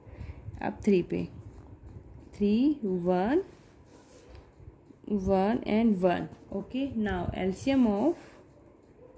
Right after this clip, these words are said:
twenty-four, forty-eight and sixty-four equal to two multiply two,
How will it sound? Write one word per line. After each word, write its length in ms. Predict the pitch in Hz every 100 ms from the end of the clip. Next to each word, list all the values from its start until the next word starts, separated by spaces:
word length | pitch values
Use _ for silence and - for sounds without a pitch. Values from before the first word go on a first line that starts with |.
| - - - - - - - - - - - - - - - - - - - - - - -
twenty-four, 880 | - 208 202 214 - 202 190 208 294 349 - - -
forty-eight 800 | 208 185 202 190 254 302 - - - - - - - - - - -
and 260 | 208 226 262
sixty-four 1000 | - 220 - - 277 285 - 180 175 170 - - - - - - - -
equal 460 | 208 202 220 247 233 220
to 320 | 208 269 359 - - - - - -
two 160 | 240 294
multiply 920 | 285 214 202 208 202 202 196 208 254 247
two, 340 | 226 240 302